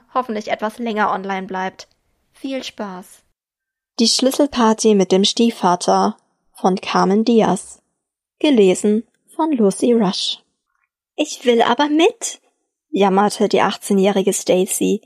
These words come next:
als ihre Mutter und der Stiefvater Markus schon mit dem Autoschlüssel in der Hand im Türrahmen standen.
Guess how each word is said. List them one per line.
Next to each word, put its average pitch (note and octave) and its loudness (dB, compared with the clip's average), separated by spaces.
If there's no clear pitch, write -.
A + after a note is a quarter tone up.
als - 0
ihre - 0
Mutter A#3 2
und G3+ 0
der F#3+ 2
Stiefvater G3 -2
Markus F3+ -4
schon G#3+ 0
mit A3+ 0
dem - -6
Autoschlüssel - -2
in F#3+ 0
der F#3+ -6
Hand F#3+ -4
im G#3 0
Türrahmen F#3+ -2
standen. F#3 -4